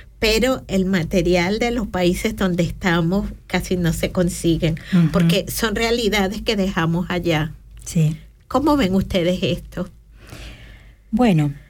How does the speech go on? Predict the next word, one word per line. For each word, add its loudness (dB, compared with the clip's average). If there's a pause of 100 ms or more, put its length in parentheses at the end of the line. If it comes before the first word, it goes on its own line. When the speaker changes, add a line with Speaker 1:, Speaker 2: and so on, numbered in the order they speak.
(460)
Speaker 2:
este, 4